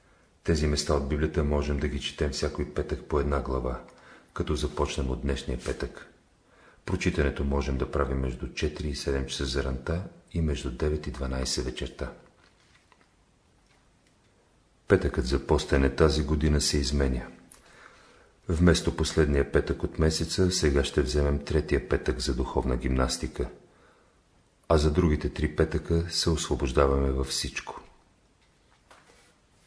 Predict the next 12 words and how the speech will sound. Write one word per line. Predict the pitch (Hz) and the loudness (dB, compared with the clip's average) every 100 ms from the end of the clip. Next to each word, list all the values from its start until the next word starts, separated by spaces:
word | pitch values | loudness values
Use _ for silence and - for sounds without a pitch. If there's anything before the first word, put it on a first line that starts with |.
| _ _ _ _ _ _ _ _ _ _ - | _ _ _ _ _ _ _ _ _ _ -2
Заповяданият | 80 73 78 85 73 69 - | 0 2 6 8 8 4 2
петък | - - - | 2 2 0
тази | - 71 73 | 2 2 2
година | 78 90 87 | 2 4 4
ще | - 65 | 2 0
бъде | 71 67 | 2 2
двадесет | 65 71 76 85 78 | 2 4 4 0 -2
и | 80 | 0
четири | 78 - 73 | 0 0 -2
часа | - 71 - | -2 -2 -2
за | 69 73 | -2 -2
постене. | - 73 - 65 | -2 -4 -2 -4